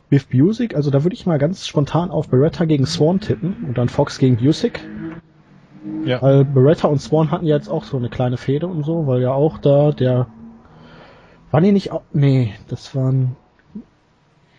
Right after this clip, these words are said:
Speaker 1: aber die kamen sich doch irgendwie in die Quere jetzt mit Gargano, weil ja Gargano, Swann und wer war der dritte
Speaker 2: Ja, ja,
Speaker 1: im Bunde,
Speaker 2: ja,
Speaker 1: der
Speaker 2: ja.
Speaker 1: damals noch in dem Stable war?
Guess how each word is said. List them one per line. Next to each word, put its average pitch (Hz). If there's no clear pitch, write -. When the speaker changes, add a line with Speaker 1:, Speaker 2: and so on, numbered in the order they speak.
Speaker 1:
aber 143
die 139
kamen 185
sich 208
doch -
irgendwie 196
in 180
die 170
Quere 196
jetzt 190
mit 165
Gargano, 185
weil 147
ja 151
Gargano, 147
Swann 170
und 170
wer 151
war 165
der 156
dritte 123
Speaker 2:
Ja, 113
ja, 104
Speaker 1:
im 160
Bunde, 185
Speaker 2:
ja, 180
Speaker 1:
der 175
Speaker 2:
ja. 170
Speaker 1:
damals 180
noch -
in 170
dem 165
Stable 175
war? 180